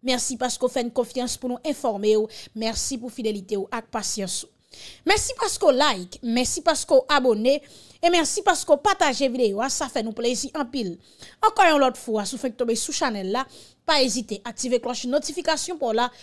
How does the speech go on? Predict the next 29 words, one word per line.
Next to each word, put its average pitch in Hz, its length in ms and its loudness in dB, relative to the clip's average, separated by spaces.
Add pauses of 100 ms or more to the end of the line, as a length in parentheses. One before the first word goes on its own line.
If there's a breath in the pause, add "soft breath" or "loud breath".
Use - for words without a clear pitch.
(180 loud breath)
pou 277 120 -10
pa 240 140 2
rate 226 320 -6
okenn 240 340 0
videyo, 190 460 -2
zanmi, 226 500 -4
pa 185 280 -4
w. 180 80 -10 (160)
Fouko, - 520 -10
nou 403 140 6
te 571 180 6
gen 466 120 4
chans 466 280 4
prezante 320 460 4
w 254 140 2
yon 311 200 -2
ti 247 200 -6
kont 359 360 -2
ayè, 196 340 -2 (260)
kont 320 200 -2
sa 269 200 -2
ki 247 120 -6
se 214 200 -2
te 294 220 6 (260 loud breath)
chouk 277 400 0
bwa 262 240 4
nan 240 160 -4
mitan 240 260 0
lanmè. 208 280 -2